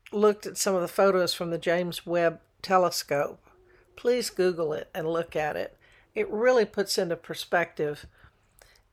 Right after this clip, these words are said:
just how important we think we are. Uh, this teensy-weensy speck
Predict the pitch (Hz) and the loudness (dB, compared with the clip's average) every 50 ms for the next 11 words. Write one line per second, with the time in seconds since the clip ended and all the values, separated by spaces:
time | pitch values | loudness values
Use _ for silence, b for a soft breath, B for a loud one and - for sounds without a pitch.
0 | _ - 185 - 226 214 214 - - 202 185 185 175 160 156 - - 185 170 - | _ -14 -4 -2 0 0 0 -2 -4 -2 -2 -2 -2 -4 -6 -6 -2 -2 -2 -2
1 | - 143 143 - - 190 175 160 - - 175 160 139 - 165 156 147 147 139 135 | -4 -10 -14 -10 -8 -8 -8 -6 -6 -6 -6 -6 -4 -6 -4 -4 -4 -4 -6 -8
2 | 120 113 - - - _ b b b b b b b b b b _ - - 156 | -10 -10 -12 -14 -18 _ b b b b b b b b b b _ -6 -6 -6
3 | 156 - - _ _ - 190 196 180 - - - - 233 233 220 - - 196 180 | -6 -8 -12 _ _ -4 -2 -2 -2 -2 -6 -4 -2 -2 -2 -2 -2 -4 -2 -2
4 | 196 196 190 190 - - 160 - - - - - 240 196 175 139 135 - _ - | 0 -2 -2 -4 -6 -8 -8 -8 -8 -10 -4 0 2 2 2 2 -2 -8 _ -20